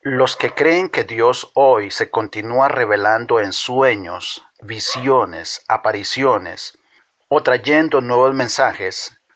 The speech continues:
están creyendo en otro Dios, porque el de las Escrituras ya lo reveló todo. Su Biblia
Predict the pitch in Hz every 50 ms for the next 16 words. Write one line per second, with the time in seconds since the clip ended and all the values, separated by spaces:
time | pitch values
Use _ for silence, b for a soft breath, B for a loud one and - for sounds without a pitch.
0 | _ _ _ _ - 131 127 - - 143 156 160 151 135 120 117 - 135 135 139
1 | 131 135 127 - - - 135 131 123 120 139 143 165 185 190 - - 127 117 104
2 | - 92 85 - - - - - - - _ _ _ _ _ _ _ _ _ _
3 | _ - 135 139 139 - - 131 127 127 123 123 117 113 - - 107 - - -
4 | 117 107 - - 185 208 196 123 104 92 - - - - 117 98 - 120 117 120
5 | 120 120 117 113 110 98 104 98 98 107 - - 113 104 95 - 90 90 - _
6 | _ _ _ _ _ _ _ _ _ _ - - - 131 117 101 147 190 208 165
7 | 135 110 104 95 90 92 -